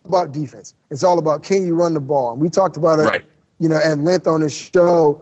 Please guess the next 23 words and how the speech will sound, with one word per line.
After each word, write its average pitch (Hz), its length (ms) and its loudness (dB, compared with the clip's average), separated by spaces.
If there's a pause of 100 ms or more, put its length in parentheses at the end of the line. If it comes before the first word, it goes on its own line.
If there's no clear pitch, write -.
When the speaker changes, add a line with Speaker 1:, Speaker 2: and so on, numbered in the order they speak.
(120)
Speaker 1:
So 190 200 0
many 190 180 2
teams 190 320 0
are 156 60 0
talking 170 340 0
about 151 640 -2
the 139 80 -8
passing 208 540 -2
game, 139 340 -6 (320)
that 151 180 2
they're 175 120 2
diminishing 170 580 2
the 143 80 -2
run 185 240 0
game. 165 180 2
So 165 180 2
to 165 140 -2
me, 202 320 2 (480)
I, - 140 2
I 180 120 4
still 277 320 -2
give 233 220 2
Baltimore 175 680 2